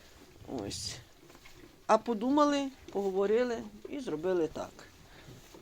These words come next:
Козам добре овес, мені на літо буде добре. Буду собі давати овес з ячменем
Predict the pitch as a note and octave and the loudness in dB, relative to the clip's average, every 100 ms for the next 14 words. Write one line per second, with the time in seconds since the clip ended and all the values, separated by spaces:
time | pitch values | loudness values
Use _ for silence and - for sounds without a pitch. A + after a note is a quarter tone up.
0 | - - - - - - - A#3 G3 F3+ | -20 -20 -20 -18 -18 -10 0 2 4 4
1 | F3+ E3 E3 D#3 - - - - - A3+ | 4 4 0 -2 -6 -10 -10 -10 -4 2
2 | B3+ B3+ B3+ - E3+ F#3 F#3 F3+ G3+ G3 | 4 4 2 -4 -4 -2 0 2 2 0
3 | E3 D#3 D#3+ E3 G3 A#3 A3 A3 - - | -2 -2 0 4 6 6 4 2 0 -12
4 | - - - - - - - F3+ E3+ F3 | -14 -12 -14 -14 -12 -12 -8 -6 -4 -6
5 | F#3 F#3 F3+ F3+ E3+ D#3+ D#3+ F#3+ G#3 G3 | -6 0 2 2 2 0 4 6 6 6
6 | F3 F3 - G3 A3 G#3+ | 0 -2 -4 -4 -2 -4